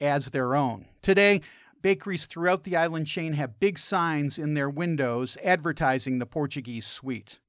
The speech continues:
But the best malasadas come fresh out of the fryer. V I P Treats and Sweets,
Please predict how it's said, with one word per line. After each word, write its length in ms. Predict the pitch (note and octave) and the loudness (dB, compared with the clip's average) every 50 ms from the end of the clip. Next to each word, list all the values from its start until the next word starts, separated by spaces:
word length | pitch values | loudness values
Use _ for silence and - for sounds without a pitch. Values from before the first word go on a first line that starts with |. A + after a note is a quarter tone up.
| _ | _
But 200 | - F3+ D#3 D3+ D3+ | 4 6 6 4 2
the 180 | - D3+ E3 D3+ | 0 0 0 0
best 400 | C3 - F#3+ G3+ A3+ - - - C#4+ | 2 2 4 4 4 4 2 -4 -4
malasadas 840 | C#4 D#3+ D#3 D3 C#3+ C3+ C3+ - - - C3+ B2+ A#2+ B2+ C3+ - - | 0 2 4 4 4 4 2 0 0 2 2 2 2 0 -2 -4 -4
come 300 | - - F3 D#3 D3 C#3 - | -2 -2 0 0 -2 -4 -8
fresh 600 | - - - - F#3 G3 F#3+ G3 - - - - - - | -14 -20 -6 0 4 4 4 4 4 0 -2 -4 -4 0
out 220 | D3+ D3+ D3+ D3 | 2 2 2 2
of 80 | D3+ C3 | 0 -2
the 80 | C3 | -4
fryer. 560 | A#2 - - E3 D3+ D3 D3 C3 A2+ G#2+ G2+ - - - - - | -6 -4 0 2 4 4 4 2 0 -4 -8 -12 -16 -20 -20 -18
V 280 | C#3 B2+ C3 F#3+ G3 | -8 -4 -2 0 4
I 200 | G#3+ G#3 G3+ G3 | 6 6 6 4
P 320 | F3 D3+ - - G3 F#3 E3 | 2 -2 -8 -8 -8 -8 -8
Treats 600 | D#3 - - - F#3+ G3 G#3 G#3 - - - - - - | -10 -12 -10 -8 -6 -6 -6 -6 -6 -8 -10 -10 -8 -6
and 200 | D3+ D3 D3 D3 | -4 -2 -2 -2
Sweets, 800 | D3+ - - - F#3 F3+ G3+ E3+ C3 A2 - - - - - | -4 -6 -8 -8 -6 -4 -2 -2 -2 -4 -6 -8 -10 -10 -10